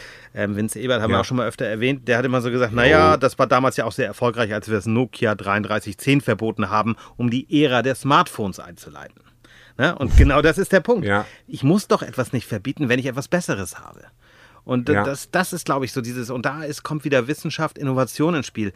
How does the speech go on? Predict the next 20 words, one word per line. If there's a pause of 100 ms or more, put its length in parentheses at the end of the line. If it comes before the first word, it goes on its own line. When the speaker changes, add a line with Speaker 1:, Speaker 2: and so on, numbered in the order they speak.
(280)
Speaker 1:
Und
ich
will
jetzt
auch
keine
Werbung
für
den
V-W-Konzern
machen,
aber
du
merkst
doch
langsam,
wie
V
W
die,